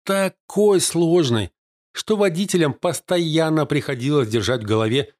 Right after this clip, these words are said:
все условия сотрудничества всех компаний, чтобы понять, в какое время дня лучше работать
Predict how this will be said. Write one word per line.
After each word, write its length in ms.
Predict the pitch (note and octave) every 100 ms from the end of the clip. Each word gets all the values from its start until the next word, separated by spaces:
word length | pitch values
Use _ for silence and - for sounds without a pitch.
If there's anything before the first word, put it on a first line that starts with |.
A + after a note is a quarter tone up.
| _ _
все 440 | - - C#3+ D3
условия 540 | C#3+ A#2 - C3 C3+ B2+
сотрудничества 960 | - C3 A2 B2 B2+ A#2+ B2+ - B2
всех 420 | - - B2 A2+
компаний, 600 | - C3 - C#3 G#2+ F#2 - _ _ _ _
чтобы 300 | - C4+ A3+
понять, 320 | E3 D3+ D3
в 20 | -
какое 260 | C3+ C#3
время 300 | A#2+ A#2+ A#2
дня 180 | F#2+ A2
лучше 300 | A2 G2 G#2
работать 500 | G2 B2 G3 D#3+